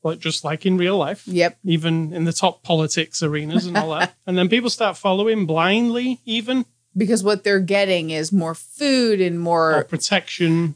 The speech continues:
Speaker 2: an opportunity to just do whatever the hell they want, which is like, oh yeah, that's appealing to everyone, isn't it?
Speaker 1: Yeah, and then the ship starts going downhill because nobody's doing the work, and it just starts to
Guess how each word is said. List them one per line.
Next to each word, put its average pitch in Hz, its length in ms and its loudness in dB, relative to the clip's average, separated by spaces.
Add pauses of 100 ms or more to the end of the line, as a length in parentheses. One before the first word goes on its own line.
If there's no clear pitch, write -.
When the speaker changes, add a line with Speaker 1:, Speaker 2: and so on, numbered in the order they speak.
(140)
Speaker 2:
an 190 140 2
opportunity 185 580 0
to 165 80 -2
just 156 220 -4
do 185 80 0
whatever 170 160 4
the 139 80 -4
hell 190 260 0
they 170 140 2
want, 202 720 2
which 160 160 -6
is 151 240 -4
like, 117 260 0
oh 175 160 2
yeah, 180 380 0
that's 175 240 -4
appealing 160 580 0
to 175 100 0
everyone, 165 440 0
isn't 170 240 -6
it? 92 160 -8
Speaker 1:
Yeah, 175 360 2
and 185 160 0
then 185 180 4
the 175 100 0
ship 196 360 -2
starts 175 440 0
going 170 320 2
downhill 170 500 0
because 160 340 -4
nobody's 139 360 -10
doing 139 200 -12
the 135 80 -16
work, 214 540 0
and 135 240 -8
it 147 100 -10
just 151 220 -4
starts 151 440 -2
to 143 240 -10